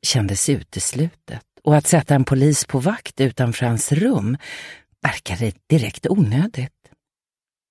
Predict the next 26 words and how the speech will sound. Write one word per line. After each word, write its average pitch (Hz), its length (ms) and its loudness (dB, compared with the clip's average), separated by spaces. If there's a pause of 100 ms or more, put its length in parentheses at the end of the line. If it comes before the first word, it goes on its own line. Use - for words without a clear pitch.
(720)
"Det 175 100 6
här 165 160 8
är 165 160 8
Angelica", 156 720 4 (520)
sa 110 220 0
Magda. 131 520 -2 (640)
"Hon 185 320 6
är 131 580 6 (220)
coach - 640 0
vid 151 80 6
livets 127 480 4
slut." - 540 -4 (1700)
Det - 80 -6
sista - 500 -4
sa - 200 -4
hon 87 220 -4
med 90 160 -4
extra - 520 -4
skärpa 113 480 -4
i 98 80 -2
rösten, 101 480 -6 (320)
och - 240 -2
Angelica 143 480 2
fick - 220 -8
för 95 160 -2
sig 92 340 -2